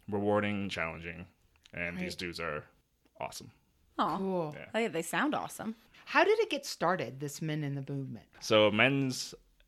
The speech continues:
Speaker 1: the C S U's done men's engagement, from what I can tell, uh, probably over twenty-five years.
Speaker 2: Wow.
Speaker 1: Um, so Men in the Movement is actually the latest iteration of men's engagement.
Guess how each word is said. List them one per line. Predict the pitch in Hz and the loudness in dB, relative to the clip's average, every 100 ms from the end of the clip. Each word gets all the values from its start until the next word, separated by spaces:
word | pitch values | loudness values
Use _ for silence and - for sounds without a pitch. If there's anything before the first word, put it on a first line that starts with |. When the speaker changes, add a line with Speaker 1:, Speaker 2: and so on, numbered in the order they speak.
| _ | _
Speaker 1:
the | 110 104 104 98 95 - | 0 2 4 4 2 0
C | - 139 | -2 0
S | 131 139 | 2 0
U's | 117 | 0
done | 107 98 95 | 2 2 2
men's | 98 92 | 0 -2
engagement, | 90 87 90 92 80 | -6 -4 -4 -4 -10
from | - 85 | -8 -6
what | 85 | -4
I | 87 | -6
can | 90 | -8
tell, | 90 85 82 80 - | -8 -6 -4 -6 -6
uh, | - 82 | -8 -8
probably | - 104 107 | -4 0 2
over | 92 92 | 2 0
twenty-five | - 90 85 80 | -4 -6 -6 -6
years. | 80 87 - - - - - - 80 | -4 -6 -6 -12 -18 -20 -20 -14 -6
Speaker 2:
Wow. | 87 87 | -4 -2
Speaker 1:
Um, | 85 85 | -4 -8
so | 92 87 | -6 -4
Men | 92 101 | -2 -2
in | 101 | -2
the | |
Movement | 92 92 85 | -2 -4 -6
is | 85 | -6
actually | 78 - 80 | -6 -8 -8
the | 76 73 82 | -8 -10 -10
latest | 85 85 - - | -8 -6 -8 -8
iteration | 85 76 - 127 117 117 120 | -6 -6 -4 -4 -4 -4 -4
of | 120 120 117 | -2 -2 -2
men's | 120 120 | -4 -4
engagement. | 120 120 117 120 120 | -2 -2 -2 -4 -6